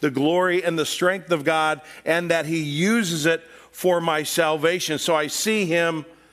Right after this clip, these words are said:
I see me, and I joyfully bow before him.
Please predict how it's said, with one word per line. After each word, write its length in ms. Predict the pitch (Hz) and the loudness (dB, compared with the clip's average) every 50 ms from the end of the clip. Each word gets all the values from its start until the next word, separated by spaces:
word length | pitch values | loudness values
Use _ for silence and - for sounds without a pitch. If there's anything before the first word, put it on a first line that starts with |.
| _ _ - - - - | _ _ -20 -20 -8 -4
I 100 | - 147 | -4 -2
see 360 | - - - 220 233 226 214 | -2 0 0 0 2 2 2
me, 280 | 196 190 180 175 175 175 | 2 2 2 2 2 2
and 100 | 175 160 | 2 0
I 100 | 156 160 | 0 -2
joyfully 1040 | 151 131 113 113 147 175 185 196 190 180 - - 175 165 170 165 156 147 131 - - - - - - - | -4 -6 -4 0 2 2 2 2 0 0 -2 0 0 2 2 2 0 -2 -4 -8 -14 -20 -20 -20 -20 -10
bow 360 | 127 120 151 151 147 147 147 | -4 0 0 2 2 0 0
before 420 | 135 131 120 - - 120 123 127 113 | -2 -2 -4 -4 -2 -2 -2 -2 -2
him. 220 | 117 107 101 101 | -4 -8 -10 -12